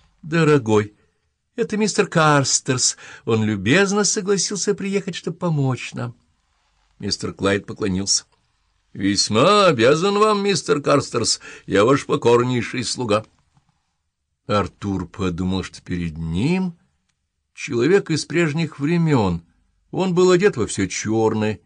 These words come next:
и при появлении гостя вставил в глаз монокль, висевший на чёрной ленточке. На длинном бледном лице застыло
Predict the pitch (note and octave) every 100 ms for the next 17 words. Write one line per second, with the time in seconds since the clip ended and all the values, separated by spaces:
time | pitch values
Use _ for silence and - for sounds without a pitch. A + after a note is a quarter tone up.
0 | - G#2+ F#2+ G2+ G#2 G#2 G2+ G#2 G2+ G2+
1 | F2+ G#2+ A2+ - A2+ - - - - -
2 | A2 G2+ G2+ F2 G#2 G#2+ - G#2+ A2 A2
3 | G#2 G2+ - G2 - - - F#2+ F#2 -
4 | G#2+ - G2+ G2 - - G2+ F#2+ G2+ G2
5 | F#2+ G2+ - - - _ _ _ _ _
6 | _ _ _ - _ A#2 B2+ C3+ G3 A3
7 | B2+ G#2+ G2 G#2 G2 G2+ G#2 - C#3+ C3
8 | F#2+ - B2 G#2+